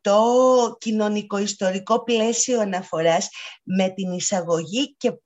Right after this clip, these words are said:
προσώπων που ζήσανε και με τα οποία μπορούμε να ταυτιστούμε περισσότερο, γιατί ξέρουμε ότι δεν είναι πλασματικοί ήρωες, αλλά ήρωες με σάρκα και οστά, που όντως έζησαν, ήτανε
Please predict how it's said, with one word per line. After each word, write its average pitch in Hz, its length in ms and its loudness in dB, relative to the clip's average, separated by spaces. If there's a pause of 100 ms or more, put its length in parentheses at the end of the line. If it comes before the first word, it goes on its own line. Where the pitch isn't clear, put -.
προσώπων 190 800 2
που 208 160 -4
ζήσανε 160 680 -4 (260)
και 175 120 -4
με 175 140 -2
τα 165 200 2
οποία 208 280 0
μπορούμε 247 380 2
να 277 160 2 (220)
ταυτιστούμε 233 680 -2
περισσότερο, 214 640 2
γιατί 196 260 -6
ξέρουμε 196 680 2 (300)
ότι 214 220 2
δεν 339 200 -2
είναι 381 200 -2
πλασματικοί 214 1000 0
ήρωες, 165 420 4 (260)
αλλά 196 360 2
ήρωες 190 720 0
με 220 240 0
σάρκα 247 560 0
και 285 200 -4
οστά, 294 480 2 (280)
που 220 140 -4
όντως 233 720 2 (280)
έζησαν, 196 440 -2
ήτανε 185 540 -4